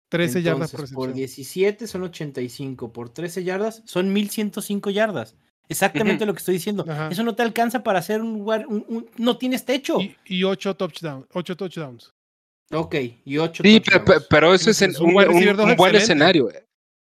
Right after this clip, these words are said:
Speaker 3: Es un buen
Speaker 2: Exacto.
Speaker 3: escenario.
Speaker 1: No, ese es,
Speaker 3: Sí.
Speaker 1: bueno, ese es el escenario que yo estoy pronosticando. Ese, no.
Speaker 3: Sí.
Speaker 1: Y tendrá
Speaker 2: Pero
Speaker 1: partidos de trece targets y tendrá partidos
Speaker 2: Pero
Speaker 1: de
Speaker 2: espérame,
Speaker 1: ciento cincuenta
Speaker 2: a ver,
Speaker 1: yardas.
Speaker 2: lo que estamos diciendo es,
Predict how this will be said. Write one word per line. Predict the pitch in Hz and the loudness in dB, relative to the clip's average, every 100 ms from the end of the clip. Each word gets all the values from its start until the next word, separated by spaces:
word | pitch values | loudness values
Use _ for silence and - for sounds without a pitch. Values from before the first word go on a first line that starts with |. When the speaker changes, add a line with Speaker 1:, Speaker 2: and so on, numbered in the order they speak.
| _ - | _ -6
Speaker 3:
Es | 131 | -2
un | 175 | 2
buen | 170 196 | 4 4
Speaker 2:
Exacto. | 190 151 | 4 4
Speaker 3:
escenario. | 147 180 | 4 4
Speaker 1:
No, | 180 233 294 | 4 2 -2
ese | 240 262 | -2 -2
es, | - | -2
Speaker 3:
Sí. | 208 | -4
Speaker 1:
bueno, | 226 | -4
ese | 196 | -2
es | |
el | 214 | -4
escenario | 190 175 190 | -6 -6 -4
que | |
yo | 175 | -4
estoy | 180 | -4
pronosticando. | 170 175 156 139 165 147 127 | -8 -8 -10 -8 -8 -8 -12
Ese, | 147 160 208 | -10 -8 -8
no. | 170 | -4
Speaker 3:
Sí. | 165 208 175 101 _ _ _ - | 0 2 2 -2 _ _ _ -16
Speaker 1:
Y | 170 | -10
tendrá | 180 165 170 | -6 -2 2
Speaker 2:
Pero | 202 | 2
Speaker 1:
partidos | 196 220 233 | 2 -2 -2
de | 190 | -2
trece | 170 175 214 | -2 -2 -2
targets | 220 196 196 247 208 | 0 0 0 -6 -8
y | 165 | -10
tendrá | 151 156 | -6 -6
partidos | 165 165 170 | -8 0 2
Speaker 2:
Pero | |
Speaker 1:
de | 180 | 4
Speaker 2:
espérame, | 147 | 2
Speaker 1:
ciento | 143 156 - | -2 -10 -12
cincuenta | 156 151 160 | -12 -8 -2
Speaker 2:
a | 202 | 2
ver, | |
Speaker 1:
yardas. | 156 123 98 - _ _ _ | 2 0 -14 -20 _ _ _
Speaker 2:
lo | 160 165 | -2 -2
que | 165 | -2
estamos | 180 233 | -4 -4
diciendo | 185 214 208 | -2 0 2
es, | 196 | 0